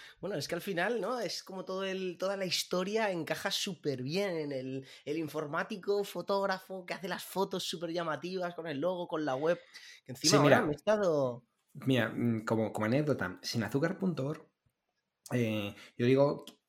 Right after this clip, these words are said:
Speaker 2: que este proyecto arrancó hace siete años, cuando publiqué la misma foto, pero hace más de quince años, eh, yo, eh,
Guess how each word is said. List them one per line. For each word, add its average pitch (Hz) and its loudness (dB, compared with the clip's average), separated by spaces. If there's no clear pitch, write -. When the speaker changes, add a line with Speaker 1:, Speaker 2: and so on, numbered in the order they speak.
Speaker 2:
que - -8
este - -10
proyecto 110 -4
arrancó 95 -6
hace 92 -8
siete - -8
años, 156 -2
cuando 98 -8
publiqué 101 -6
la 107 -4
misma 110 -4
foto, - -10
pero 120 2
hace 139 2
más 151 4
de 127 0
quince 160 -2
años, 151 -4
eh, 107 -8
yo, 135 0
eh, 101 -4